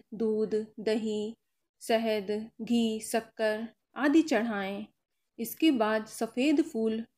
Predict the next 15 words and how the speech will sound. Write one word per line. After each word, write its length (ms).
और 160
चंदन 440
से 220
तिलक 300
लगाएं। 640
इसके 320
बाद 340
जो 120
इक्कीस 440
बेलपत्र 600
हैं, 340
उसके 340
ऊपर 460
चंदन 480
से 360